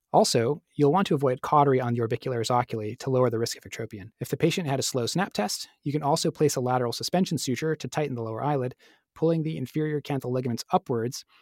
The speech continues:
by anchoring them to the periosteum inside the orbital rim and coming out through the upper blepharoplasty incision to tie the suture. On the other hand, sometimes it's easier and less risky to perform a laser or chemical resurfacing instead of a skin excision in patients with the appropriate skin complexion.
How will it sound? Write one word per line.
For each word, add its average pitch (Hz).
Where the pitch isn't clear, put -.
by 120
anchoring 147
them 123
to -
the 135
periosteum 120
inside 131
the 123
orbital 117
rim 117
and 131
coming 131
out 156
through 160
the 135
upper 190
blepharoplasty 120
incision 117
to -
tie 120
the 110
suture. -
On 131
the 180
other 262
hand, 143
sometimes 143
it's -
easier 135
and 120
less 127
risky 127
to 120
perform 120
a 113
laser 123
or 120
chemical 143
resurfacing 117
instead 117
of 110
a -
skin 127
excision 113
in 120
patients 117
with 113
the 113
appropriate 117
skin 117
complexion. 117